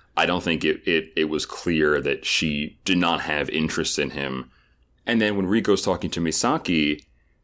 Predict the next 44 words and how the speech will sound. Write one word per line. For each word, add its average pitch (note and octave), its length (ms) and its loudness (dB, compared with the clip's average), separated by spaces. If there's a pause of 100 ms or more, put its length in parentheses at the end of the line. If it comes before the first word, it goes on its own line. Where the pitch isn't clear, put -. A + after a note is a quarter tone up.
(120)
Misaki A#2 460 0
just F#2 220 0
says, D#2 440 2
"You E2+ 560 -2
should E2+ 280 -2
go E2 200 2
for C#2+ 280 -2
it," C2+ 80 -6
which - 120 -4
I B2 80 2
also A#2+ 520 2
don't C#2+ 280 -2
think - 200 -4
is D2 80 -4
right. D#2+ 180 0
It F2 80 0
felt C#3+ 220 2
like D3+ 160 0
they, G#2 260 4 (240)
they A2+ 140 2
didn't G3 200 0
give A2 240 2
great F#2 220 2
advice, D#2+ 400 0
and F#2+ 80 -2
usually, G2+ 680 2
like, E2+ 340 -2
the, D2+ 360 0 (400)
you G#2 100 -2
know, D#2+ 160 0
the E2 200 -2
person G2 640 0
who E2+ 320 -4
is C#2+ 300 -6 (360)
sought F2 400 2
out D#2 340 -2
for D#2+ 240 -4
advice D2+ 580 -2
is D#2 240 -4 (420)
s-, - 160 -6
somewhat E3+ 580 0
on F3 220 0
the E3+ 80 0
mark, E3+ 560 -4